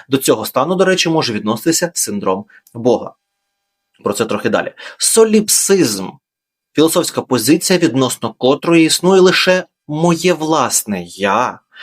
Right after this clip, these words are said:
і тільки про свої переживання треба переживати. Ще є підрозділ підлітковий соліпсизм. До речі, підлітковий являється градацією норми, бо там іде підлітковий бунт, і я є центром і так далі. Це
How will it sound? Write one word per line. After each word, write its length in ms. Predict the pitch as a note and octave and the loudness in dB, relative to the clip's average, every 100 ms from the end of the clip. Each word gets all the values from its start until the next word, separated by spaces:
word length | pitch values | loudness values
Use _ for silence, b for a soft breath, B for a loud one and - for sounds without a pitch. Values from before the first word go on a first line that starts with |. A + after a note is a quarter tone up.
| B B - | B B 0
і 280 | D3 C3+ - | 2 2 0
тільки 600 | - E3 F3 D#3 D#3 - - | -2 0 0 0 -4 -4 -2
про 160 | D3 | 0
свої 540 | D3 - B2 C3 A#2+ F2 | 2 0 2 2 0 -4
переживання 880 | - F#2 F#2+ G#2 F#2+ A2 C#3 D#3 E3+ | -8 -8 -4 -4 0 0 0 -6 -10
треба 360 | - F#2 F#2+ - | -6 -4 -4 -10
переживати. 720 | - G2 G#2+ G#2+ A#2+ A#2 G2 - B B B | -6 -2 -2 0 -2 0 -2 -6 B B B
Ще 260 | - D#3+ | -2 0
є 160 | F#3+ F#3 | 2 2
підрозділ 640 | F3+ D3 D#3+ E3 C#3+ D#3 | 0 2 2 2 2 0
підлітковий 720 | F#3+ D3+ D3 D#3 - E3 D#3 | 0 2 0 0 0 0 2
соліпсизм. 680 | C#3+ - C3 C3 - B2+ G2+ F#2 | -2 0 2 2 0 -2 -2 0
До 100 | C3 | 0
речі, 240 | A#2 - | 2 -2
підлітковий 640 | - G#2+ A2 - A3 G#3 | -6 -12 -12 -2 0 2
являється 460 | B2+ G2+ C3 C#3 - | 0 0 0 0 -4
градацією 680 | G2 G2 A2+ A2 - A2 A2+ | -4 -2 -2 -2 -4 -4 0
норми, 360 | A#2+ F#2+ E2+ - B B _ | 0 -2 -6 -14 B B _
бо 120 | A#2+ | -2
там 240 | B2 G2+ | -2 -4
іде 160 | F#2+ F#2+ | -4 -6
підлітковий 560 | F#2 G#2 A#2+ - D#3+ E3+ | -6 -6 -4 0 2 2
бунт, 560 | D#3+ F#3+ F3+ F3 E3 - | 2 6 6 4 0 -6
і 200 | A2+ G#2+ | -4 -4
я 240 | G#2 G#2+ | -2 -2
є 260 | G2 F#2+ G#2+ | -2 -2 -2
центром 580 | A2 F3 F3 E3+ E3+ D3+ | 0 -2 -2 0 0 0
і 40 | |
так 180 | D3 C3+ | 0 0
далі. 280 | A#2+ F#2+ G2 | -2 -2 -4
Це 280 | - F3+ | -2 -2